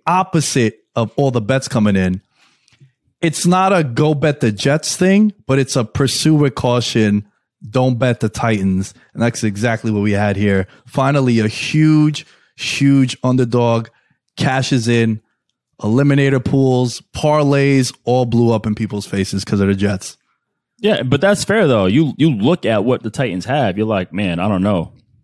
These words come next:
Speaker 2: You're like, "I don't know what's going on." All right, so real quick, uh, let's recap what the other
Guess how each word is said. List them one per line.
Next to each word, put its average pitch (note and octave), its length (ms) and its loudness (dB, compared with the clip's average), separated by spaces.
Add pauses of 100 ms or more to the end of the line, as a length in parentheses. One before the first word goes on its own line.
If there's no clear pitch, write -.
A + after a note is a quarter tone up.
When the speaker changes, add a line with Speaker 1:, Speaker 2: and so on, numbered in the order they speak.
(760)
Speaker 2:
You're E2 80 -12
like, F2+ 160 -10
"I G2+ 160 -4
don't F2 160 -2
know G2+ 100 -2
what's F2+ 140 -6
going F2+ 200 -6
on." D#2+ 240 -8 (160)
All C#3+ 80 0
right, B2+ 220 -4
so C#3 120 -2
real D#3+ 180 2
quick, F3+ 440 -2
uh, A#2 180 0
let's A#2+ 180 -4
recap C3+ 600 -2 (420)
what B2 220 -4
the A2+ 180 -6 (140)
other E3 540 2